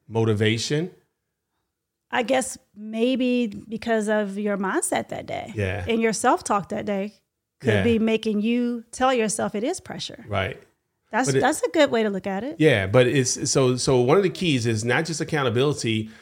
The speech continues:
Speaker 1: but your why. Why is it that you want to work out? Why is it that you want to go to the gym.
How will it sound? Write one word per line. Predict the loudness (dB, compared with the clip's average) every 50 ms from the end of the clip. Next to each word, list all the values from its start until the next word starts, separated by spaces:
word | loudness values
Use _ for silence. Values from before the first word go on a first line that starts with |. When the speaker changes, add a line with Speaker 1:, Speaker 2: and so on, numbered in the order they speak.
| -20 _ _ -10
Speaker 1:
but | -6 0 2 2 2 2 2
your | 2 4 4 4
why. | 4 4 4 4 2 0 -2 -6 -8 -6
Why | 0 2 4 4 4 4 2 2
is | 2 2 2 2
it | 0 -2 -4 -6 -6 -4
that | -2 0 0 -2 -4 -6 -6
you | -4 -2 -2 0
want | 0 0 -2 -4 -6 -10 -10
to | -6 -4
work | -2 -2 -2 -2 -4 -4
out? | -4 -4 -4 -6 -8 -12 -6
Why | -2 0 0 2 2 2
is | 0 0 0 0
it | -2 -2 -2 -4 -6 -4
that | -2 -2 0 0 -2 -4 -6 -8 -14 _ _ _ _ _ -6
you | -2 0 2
want | 2 2 2 0 -2
to | -4 -2
go | 0 2 2 2
to | 2 0 -2 -2
the | -2 -2
gym. | -2 -2 -2 -2 -2 -4 -8 -12